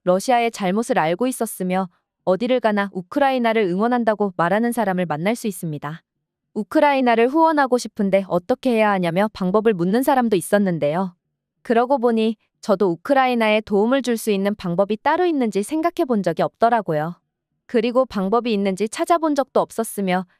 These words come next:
있다면 당장 해보고 싶었습니다. 그 사람의 한마디가 나도 가만히 있을 수 없겠다 생각이 든 것이죠. 제가 할 수 있는 일을 찾아 우크라이나를 돕고 싶었습니다.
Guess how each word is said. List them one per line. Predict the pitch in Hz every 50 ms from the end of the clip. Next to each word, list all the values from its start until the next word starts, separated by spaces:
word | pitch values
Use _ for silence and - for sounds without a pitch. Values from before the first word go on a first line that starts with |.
| _ _ _
있다면 | - 190 - - 214 208 208 208 208
당장 | - - 202 180 185 214 220 226
해보고 | 262 277 285 330 - 311
싶었습니다. | - - - 240 208 - - 190 180 165 147 165 160 170 - _ _ _ _ _ _ _ _ _
그 | - - 233
사람의 | - 269 262 262 269 247 240 240
한마디가 | 254 269 254 254 254 247 214 214 - 202 196 196 - _ _ _ _ _
나도 | - 180 180 196 196
가만히 | - - - 185 185 208 226 233
있을 | 214 190 - 226 226
수 | 220 - -
없겠다 | 160 151 - - 240 - _ - 220
생각이 | 214 - 285 277 294 277 247 220
든 | - 190 175
것이죠. | 170 196 202 - - - - 156 156 160 - _ _ _ _ _ _ _ _ _
제가 | - - 214 196 226 240
할 | 269 285 294
수 | 277 - 285
있는 | 247 214 214 226 226 226
일을 | 214 202 202 196
찾아 | - - 220 196 - 185 185 190 180 - _ _
우크라이나를 | - 185 180 - - 277 262 254 247 233 208 196 190 196
돕고 | - - 175 - - 247
싶었습니다. | - - - 254 226 - - 190 175 160 151 - 160 170 170 -